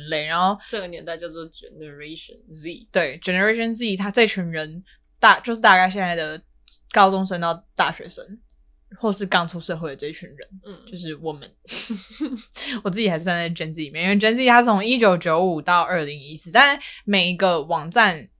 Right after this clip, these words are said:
Speaker 1: 他们的分类不太一样。可是因为我以前在学校，
Speaker 2: 嗯。
Speaker 1: 我以前是学 marketing，然后学校学的确实是九五年开始。
Speaker 2: 嗯。
Speaker 1: 对，但是很多九五年的人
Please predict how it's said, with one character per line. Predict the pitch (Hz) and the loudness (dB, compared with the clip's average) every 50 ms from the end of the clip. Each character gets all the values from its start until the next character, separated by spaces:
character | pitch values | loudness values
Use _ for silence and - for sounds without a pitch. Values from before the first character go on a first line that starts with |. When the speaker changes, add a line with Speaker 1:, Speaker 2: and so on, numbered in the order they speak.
| _ _ _ | _ _ _
Speaker 1:
他 | - - 214 | -6 -2 -2
们 | 208 202 180 165 | 0 0 -2 -2
的 | 147 147 143 135 131 110 101 - _ _ _ _ | -4 -6 -6 -6 -8 -10 -14 -18 _ _ _ _
分 | - 190 175 185 | -2 -2 0 0
类 | 190 180 | 0 -2
不 | - 170 | -2 -4
太 | 170 170 170 | -4 -4 -2
一 | 165 | -2
样。 | 165 165 | -2 -2
可 | 196 | 0
是 | 220 262 269 | 2 4 4
因 | 277 | 6
为 | 285 | 6
我 | 254 208 190 | 6 6 6
以 | 160 | 4
前 | 165 165 156 | 2 -2 -4
在 | 170 180 | -4 -4
学 | 180 - 160 | -4 -6 -8
校， | - 180 160 165 | -8 -6 -4 -4
Speaker 2:
嗯。 | |
Speaker 1:
我 | 165 165 | -4 -4
以 | 185 | -4
前 | 185 175 170 | -4 -6 -6
是 | 180 | -8
学 | 175 180 151 | -8 -8 -10
marketing， | 147 143 151 156 - 175 - - 196 _ _ _ _ _ _ _ _ - _ - | -8 -8 -10 -10 -12 -14 -16 -16 -20 _ _ _ _ _ _ _ _ -20 _ -2
然 | 185 180 | 0 2
后 | 190 202 214 214 214 | 4 4 4 2 0
学 | 202 - 208 | -2 -4 -4
校 | 180 208 202 196 196 190 190 - | 0 2 2 2 2 -2 -8 -12
学 | - - - 147 143 | -12 -8 -8 -8 -8
的 | 160 147 139 95 90 | -8 -8 -10 -10 -8
确 | - - 190 170 | -8 -6 -6 -6
实 | 156 147 151 | -6 -8 -10
是 | 156 165 156 147 107 87 - _ _ _ _ | -10 -10 -10 -10 -12 -14 -20 _ _ _ _
九 | - - 156 | -10 -8 -8
五 | 151 110 | -8 -8
年 | 82 - _ _ _ _ _ _ _ - 226 208 | -12 -20 _ _ _ _ _ _ _ -16 -12 -10
开 | 175 175 160 170 | -6 -6 -4 -6
始。 | 165 - - - - | -6 -8 -12 -14 -18
Speaker 2:
嗯。 | _ _ _ - - _ | _ _ _ -20 -12 _
Speaker 1:
对， | - 214 180 180 - - - | 0 0 0 0 -2 -10 -2
但 | - 311 330 359 | 4 6 6 6
是 | 359 294 | 6 4
很 | 214 180 | 0 0
多 | 190 226 254 269 | 4 4 4 4
九 | 254 240 202 202 | 4 2 2 2
五 | 202 185 | 2 -2
年 | 165 147 135 147 143 143 | -4 -8 -10 -12 -12 -10
的 | 156 151 | -8 -8
人 | 151 143 139 143 143 156 175 190 190 | -8 -8 -8 -10 -12 -14 -16 -16 -18